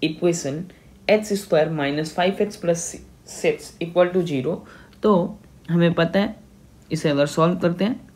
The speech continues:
टू और थ्री, तो ये पता है यही elements आएंगे। मैं बोलूँ, कोई और बोले, अगर वो सही बोल रहा है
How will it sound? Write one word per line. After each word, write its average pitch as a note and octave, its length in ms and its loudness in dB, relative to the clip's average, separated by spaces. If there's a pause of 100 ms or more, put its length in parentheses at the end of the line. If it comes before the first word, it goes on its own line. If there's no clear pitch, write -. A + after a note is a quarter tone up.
(160)
टू A3 220 6 (120)
और E3 260 2
थ्री, - 280 2 (840)
तो A3 400 4 (300)
ये G3+ 160 0
पता A3+ 320 4
है - 220 -8 (840)
यही G#3 300 6
elements C#3 440 0
आएंगे। C3 280 -8 (300)
मैं E3+ 280 0
बोलूँ, F3 280 -2
कोई D#3+ 260 -2
और E3 160 6
बोले, D#3+ 260 -2
अगर D#3+ 200 -2
वो D#3 120 0
सही E3 340 0
बोल C#3 220 0
रहा C3 180 -4
है A#3+ 160 -8